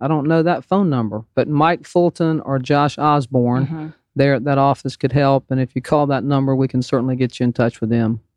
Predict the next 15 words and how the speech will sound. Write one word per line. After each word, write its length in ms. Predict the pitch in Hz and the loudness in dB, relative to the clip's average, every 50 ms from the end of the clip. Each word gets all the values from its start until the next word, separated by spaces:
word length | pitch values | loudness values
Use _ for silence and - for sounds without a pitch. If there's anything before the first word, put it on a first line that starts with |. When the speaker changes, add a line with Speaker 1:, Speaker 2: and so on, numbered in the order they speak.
| _ _ _ _ | _ _ _ _
Speaker 2:
Great. 480 | - 165 160 156 151 151 143 139 - - _ _ - | -12 -6 -4 -4 -2 -2 -4 -6 -8 -12 _ _ 0
Thank 200 | 247 277 262 - | 0 0 0 -2
you 120 | 180 175 | -4 -6
so 280 | - - - - 170 165 | -6 -6 -4 -2 -2 0
much, 300 | 160 156 156 - - - | 0 -2 -2 -4 -4 -4
Neil. 240 | 151 147 151 151 | -2 -2 -2 -2
And 120 | 151 143 - | -4 -6 -6
great 260 | - 214 208 220 220 | -4 0 0 2 2
updates. 560 | 202 196 196 - _ 185 180 185 185 - - - | 0 -2 -2 -2 _ 0 0 0 0 -2 -4 -6
And 140 | 156 151 | -4 -4
again, 260 | 151 - - 165 170 165 | -4 -2 -2 -2 -2 -2
congratulations 960 | - - 165 160 165 160 160 160 - - 160 160 165 165 - - 170 160 - | -4 -6 -4 -2 0 0 -2 -2 -2 -2 0 0 0 0 -2 -4 -6 -2 -2
on 120 | 165 160 | -2 -2
the 80 | 156 143 | -2 -6
growth 400 | - - 175 180 185 190 196 | -4 -2 0 2 2 0 -2